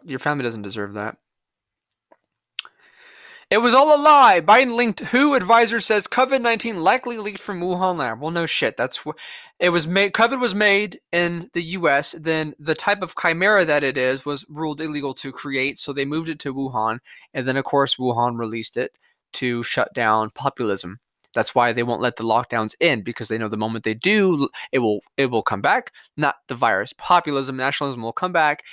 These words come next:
and kick the status quo in the nuts. They can't have that. One G O P representative supports fourteen hundred dollars stimulus checks if you get the covid vaccine.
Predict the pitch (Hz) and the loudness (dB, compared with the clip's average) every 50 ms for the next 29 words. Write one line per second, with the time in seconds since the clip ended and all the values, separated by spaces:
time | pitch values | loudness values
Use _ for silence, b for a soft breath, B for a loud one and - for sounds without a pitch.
0 | B B B 156 147 - 160 151 - 156 - - 139 135 139 - - - - 123 | B B B -8 -8 -6 -8 -8 -8 -8 -4 0 0 0 0 0 -4 -4 -2 -2
1 | 123 - 123 110 110 120 127 107 - - - - - _ - 147 151 - - 170 | -2 -2 -6 -6 -4 -2 -2 -2 -2 -4 -8 -16 -12 _ -4 -4 -2 -2 0 -2
2 | 165 156 - 196 190 151 123 101 80 - - B B B B B B B B B | -2 0 0 0 0 0 -2 -4 -6 -6 -8 B B B B B B B B B
3 | B - 139 170 190 214 214 220 226 214 185 - _ _ _ - 135 160 196 202 | B -2 2 4 4 4 4 2 0 -4 -4 -8 _ _ _ -6 -2 2 4 4
4 | 202 190 202 - 202 185 185 165 165 165 156 185 180 180 175 180 165 - - 160 | 4 4 2 0 0 2 2 2 0 -2 -2 -2 -2 -2 -2 -4 -4 -4 -6 -8
5 | - - 185 180 - - - - 302 294 294 - - 226 226 190 165 _ - 220 | -4 -4 -4 -4 -4 -4 2 2 2 2 2 -2 -6 -6 -6 -6 -6 _ -2 0
6 | 247 247 247 202 196 208 220 208 175 - - 220 226 214 196 185 - - 185 170 | 0 0 0 2 4 4 4 2 2 0 0 0 0 0 -2 -4 -2 -2 -2 -2
7 | 170 - - - - 349 381 381 - - 339 330 294 311 311 - - 269 - - | -2 -4 -8 -2 4 6 6 6 6 4 2 2 4 4 2 0 -2 -2 2 4
8 | 277 269 269 277 208 165 - 220 262 269 - - - - - 202 285 285 247 190 | 4 4 4 2 0 2 4 6 6 4 2 -2 -8 -6 -4 -2 -2 -2 -2 -4
9 | 131 113 113 | -6 -8 -10